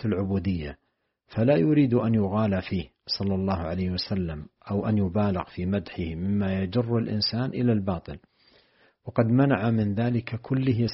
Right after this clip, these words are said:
صلى الله عليه وسلم، نصحا للناس وتحذيرا لهم من هذه الأمور التي تجر للوقوع في الغلو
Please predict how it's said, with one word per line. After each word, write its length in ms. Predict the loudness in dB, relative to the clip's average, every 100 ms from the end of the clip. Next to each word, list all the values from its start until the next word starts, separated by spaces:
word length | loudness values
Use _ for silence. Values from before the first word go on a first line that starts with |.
| -2
صلى 180 | 0
الله 360 | 0 0 -2 -2
عليه 300 | -2 -2 -2
وسلم، 560 | -2 -4 -4 -4 -2 0
نصحا 480 | 0 0 -2 -6
للناس 640 | -4 -2 -2 0 0 -2 -4 -6
وتحذيرا 640 | -8 -8 -8 -4 -2 -2 -2
لهم 440 | 0 0 -2 -6 -12 _ _ _ -4
من 160 | -2
هذه 380 | 0 -2 -2 -2
الأمور 520 | -2 -2 0 0 -2 -8 _ _ _ _
التي 400 | 2 2 2 -2
تجر 640 | -2 -4 0 0 0 0 -2 -4 0
للوقوع 600 | 0 0 -4 -4 -4 -4
في 140 | -4
الغلو 520 | -4 -2 0 0 0